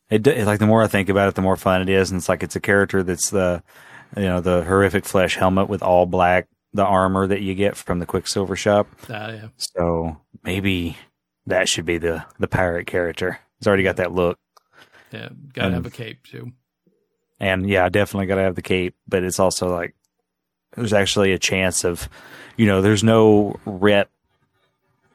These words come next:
Speaker 1: that's really gonna, there's no, there's no issue with the rep, but there's definitely a chance of actual <laughs> death. And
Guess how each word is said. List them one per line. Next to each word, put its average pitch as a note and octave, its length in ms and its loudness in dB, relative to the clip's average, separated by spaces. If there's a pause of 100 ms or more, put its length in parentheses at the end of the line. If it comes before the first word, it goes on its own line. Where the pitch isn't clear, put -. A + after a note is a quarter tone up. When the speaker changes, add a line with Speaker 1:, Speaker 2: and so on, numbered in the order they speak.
(340)
Speaker 1:
that's G2+ 280 -2
really G#2 320 2
gonna, F#2 200 -2
there's G2 280 -2
no, F#2 340 -2
there's G#2 300 -2
no G2+ 320 2
issue G2 400 -2
with F2+ 140 -4
the F2+ 80 -4
rep, F2+ 380 0
but G2 180 -6
there's G2 180 0
definitely F#2 580 -2
a F2 120 -4
chance F2+ 360 -4
of F#2 60 -4
actual F2+ 340 -2
<laughs> F2+ 160 -6
death. F#2+ 320 -2 (800)
And F2+ 520 -2